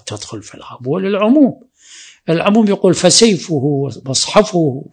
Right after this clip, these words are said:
ثيابه لابنه الأكبر". هذا هو سيفه، هذا مصحفه، حتى لو كان من الذهب أو من الحرير. قال: "ويجيء"، المنع، "على تخصيص الثياب بثياب الصلاة"، كقول أبي الصلاح،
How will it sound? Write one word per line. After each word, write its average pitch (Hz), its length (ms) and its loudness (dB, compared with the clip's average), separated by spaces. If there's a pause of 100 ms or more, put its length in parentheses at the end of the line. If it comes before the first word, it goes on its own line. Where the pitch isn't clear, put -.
(180)
ثيابه 170 800 -2 (680)
لابنه 226 520 6
الأكبر". - 520 -2 (140)
هذا 208 260 4
هو 247 180 4
سيفه، 214 680 0 (120)
هذا 180 220 -2
مصحفه، 226 760 -2 (640)
حتى 262 360 2
لو 202 220 2
كان 180 300 0
من 160 160 -4
الذهب 147 520 -2
أو - 200 -14
من 139 140 -4
الحرير. 147 580 -12 (1500)
قال: 208 240 6
"ويجيء"، 190 1120 6
المنع، 151 500 2 (840)
"على 170 400 6
تخصيص 202 580 2
الثياب 180 600 6
بثياب 185 720 4
الصلاة"، 151 680 4
كقول 151 580 2
أبي 131 240 -2
الصلاح، 123 880 -2